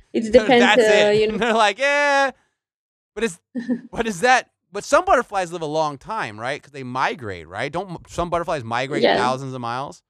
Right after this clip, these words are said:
Speaker 1: Yeah, yeah. It's American, uh,
Speaker 2: Yeah.
Speaker 1: monarchs, uh, they call. Mm-hmm.
Speaker 2: America.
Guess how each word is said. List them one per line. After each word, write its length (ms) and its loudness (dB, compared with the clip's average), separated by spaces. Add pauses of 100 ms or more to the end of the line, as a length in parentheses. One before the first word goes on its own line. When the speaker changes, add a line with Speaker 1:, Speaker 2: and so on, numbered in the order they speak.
(1000)
Speaker 1:
Yeah, 200 2
yeah. 420 2 (420)
It's 240 -6
American, 720 2
uh, 500 -2
Speaker 2:
Yeah. 300 -6
Speaker 1:
monarchs, 680 0
uh, 60 0 (120)
they 100 -20 (160)
call. 200 -6
Mm-hmm. 340 -20
Speaker 2:
America. 720 -6